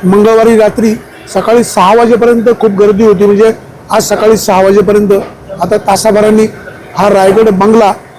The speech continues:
हा फुलून जाणार आहे. जुन्नरकरांनो, निर्णय तुम्ही घ्यायचा आहे, अला निवडून द्या का बला निवडून द्या, हा अधिकार तुमचा आहे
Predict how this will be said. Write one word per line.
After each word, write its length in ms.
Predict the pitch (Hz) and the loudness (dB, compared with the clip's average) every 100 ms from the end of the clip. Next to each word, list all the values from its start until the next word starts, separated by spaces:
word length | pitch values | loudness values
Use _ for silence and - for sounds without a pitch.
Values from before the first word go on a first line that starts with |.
| - 196 | -8 -2
हा 100 | 202 | -2
फुलून 440 | - - 233 247 | -2 0 2 2
जाणार 280 | 233 226 220 | 2 2 2
आहे. 140 | 202 220 - - - - - - - - 170 | 0 -2 -10 -20 -20 -20 -20 -20 -20 -16 -2
जुन्नरकरांनो, 680 | 196 214 233 226 240 247 285 - - 196 | 2 2 2 2 2 2 0 -6 -10 -4
निर्णय 360 | 190 208 220 | 0 2 2
तुम्ही 320 | 202 - 202 233 | 0 0 2 2
घ्यायचा 300 | 233 202 254 | 2 2 0
आहे, 100 | 254 - - - - - | -2 -8 -20 -20 -12 -2
अला 220 | 220 226 | 2 2
निवडून 340 | 214 214 220 | 2 2 2
द्या 220 | 220 214 208 | 2 2 0
का 160 | 214 | 0
बला 280 | 190 202 208 | 0 0 0
निवडून 360 | 214 208 214 208 | 2 2 2 2
द्या, 180 | 208 214 - - - | 0 -2 -12 -20 -6
हा 180 | 214 185 | -2 0
अधिकार 340 | 180 202 202 | 0 0 -2
तुमचा 380 | 196 190 175 | -2 -4 0
आहे 120 | 214 | -2